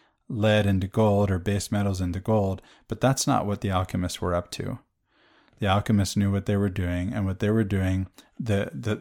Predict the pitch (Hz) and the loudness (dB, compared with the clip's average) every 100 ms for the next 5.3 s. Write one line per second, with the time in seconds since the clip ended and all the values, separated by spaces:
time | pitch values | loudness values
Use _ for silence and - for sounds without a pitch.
0 | 143 110 104 107 95 110 127 127 110 92 | -4 -4 0 0 0 2 2 2 0 -2
1 | - - _ _ - 104 - 104 131 131 | -6 -20 _ _ -8 -6 0 4 4 2
2 | 92 107 - - 104 98 - 131 - 110 | 0 -4 -6 -8 -8 -6 -6 -6 -4 -4
3 | - 80 - - _ _ _ _ _ _ | -4 -6 -6 -14 _ _ _ _ _ _
4 | _ 113 - - - 123 143 131 - 98 | _ -4 -4 -2 -2 0 0 -2 -2 -4
5 | 87 85 - | -2 -4 -10